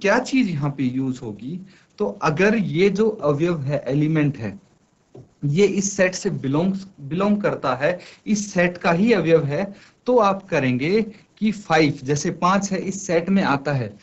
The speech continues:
तो आप लिखेंगे five belongs to A, है ना? क्योंकि पाँच इस set का अवयव है, इसीलिए यहाँ पे belongs to आ जाएगा। लेकिन यहाँ पे देखिए, दूसरे part में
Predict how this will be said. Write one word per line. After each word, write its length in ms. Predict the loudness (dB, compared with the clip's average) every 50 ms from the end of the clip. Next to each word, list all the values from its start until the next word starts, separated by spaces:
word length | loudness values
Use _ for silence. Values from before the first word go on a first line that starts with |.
| -20 -20 _ -18 -12 -8
तो 80 | -4 0
आप 300 | 0 0 0 -2 -8 -12 -6
लिखेंगे 580 | -4 -4 -4 -2 -2 -2 0 2 2 2 2 2
five 360 | 0 -2 -2 -2 -2 -2 0 0
belongs 380 | -2 0 0 0 -2 -4 -6 -8
to 140 | -8 -4 -2 -2 -4 -4 -8 -14 _ _ _ _ _ _
A, 120 | -4 -2 -2 -2 -4 -8 -16 _ _ -4
है 60 | -2
ना? 80 | -2 -2 -4 -6 -12 -20 _ _
क्योंकि 240 | -12 -10 -8 -8 -8
पाँच 360 | -6 -4 -2 -2 -2 -2 -4 -8
इस 160 | -12 -14 -8
set 280 | -6 -6 -6 -6 -8
का 160 | -10 -8 -6 -4
अवयव 560 | -4 -6 -6 -6 -6 -4 -2 -2 -2 -4 -4
है, 120 | -8 -10
इसीलिए 460 | -10 -12 -14 -14 -12 -10 -8 -8 -8
यहाँ 140 | -8 -8 -10
पे 120 | -12 -12 -12 -10
belongs 360 | -8 -4 -2 -2 -2 -2 -4
to 160 | -8 -8 -6 -6
आ 80 | -4
जाएगा। 420 | -6 -6 -8 -10 -12 -12 -16 -20 -20 _ _ -20 -20 -20 -20 _ _ -2
लेकिन 280 | 0 0 2 4 4 4
यहाँ 280 | 4 2 2 0 -2
पे 140 | -2 -2 -2
देखिए, 280 | -2 -2 -4 -4 -8 -8
दूसरे 400 | -8 -10 -10 -8 -4 -4 -2 -2
part 380 | -2 -2 -4 -4 -4 -6 -8 -12
में 80 | -14